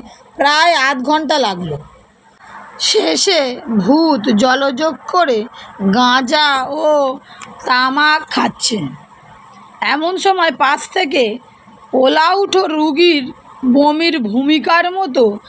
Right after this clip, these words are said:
উঁকির শব্দ শোনা যেতে লাগলো। ক্রমে উঁকির চোটে ভূতের বাগরোধ হয়ে পড়ল। বমি, হুড় হুড় করে বমি।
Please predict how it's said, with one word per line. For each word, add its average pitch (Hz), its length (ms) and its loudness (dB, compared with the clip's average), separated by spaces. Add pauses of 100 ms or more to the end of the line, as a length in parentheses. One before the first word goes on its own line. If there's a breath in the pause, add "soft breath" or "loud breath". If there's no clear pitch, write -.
(260 loud breath)
উঁকির 285 560 2
শব্দ 277 500 0
শোনা 254 360 -2
যেতে 214 280 0
লাগলো। 151 380 -6 (800)
ক্রমে 302 680 0
উঁকির 311 540 2
চোটে 311 440 2
ভূতের 262 580 2 (360 loud breath)
বাগরোধ 262 760 0
হয়ে 254 300 -2
পড়ল। 180 320 -8 (1800)
বমি, 240 420 2 (960)
হুড় 330 240 2
হুড় 370 260 2
করে 302 340 0
বমি। 220 360 -4